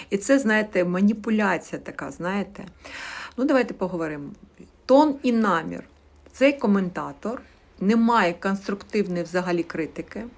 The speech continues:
насамперед, з точки зору психології, написаний просто у ворожому такому з-, з-, зухвалому тоні,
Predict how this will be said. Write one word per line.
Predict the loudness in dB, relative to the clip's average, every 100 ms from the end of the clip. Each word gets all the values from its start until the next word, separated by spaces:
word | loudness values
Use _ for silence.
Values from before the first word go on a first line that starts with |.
| -20 -20 -12
насамперед, | -10 -6 -6 -6 -6 -6 -8
з | -10
точки | -4 -4 -4 -2
зору | -2 -2
психології, | -6 -10 -6 -6 -8 -10 -12 -10 -12 -14 -20 -16 -14 -14 -4
написаний | 4 4 6 6 6 2 0 0
просто | -2 2 2 2 -2 0
у | -2
ворожому | 2 4 4 4 2 0 -4 -6
такому | -8 -6 -6 -6 -8
з-, | -12 -14
з-, | -14 -16 -8 -4 -2 -2
зухвалому | -4 0 0 0 2 4 4 2 -2 -10 -6
тоні, | -4 -2 -4 -4 -4